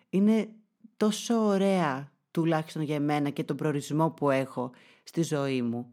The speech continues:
τουλάχιστον αυτή την περίοδο. Και είμαι πάρα πολύ χαρούμενος για να δω πώς θα τα φέρει η ζωή, το μέλλον και η μοίρα, την οποία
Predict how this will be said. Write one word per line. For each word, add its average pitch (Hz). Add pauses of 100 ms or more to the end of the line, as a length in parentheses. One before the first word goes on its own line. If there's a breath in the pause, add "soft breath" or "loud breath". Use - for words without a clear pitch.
τουλάχιστον 165
αυτή -
την 139
περίοδο. 120 (220 soft breath)
Και 196
είμαι 208
πάρα 214
πολύ 220
χαρούμενος 151
για 147
να 143
δω 135 (320 loud breath)
πώς 165
θα 156
τα 143
φέρει 139
η 135
ζωή, 127
το -
μέλλον 131 (220 loud breath)
και 156
η 147
μοίρα, 135
την 160
οποία 147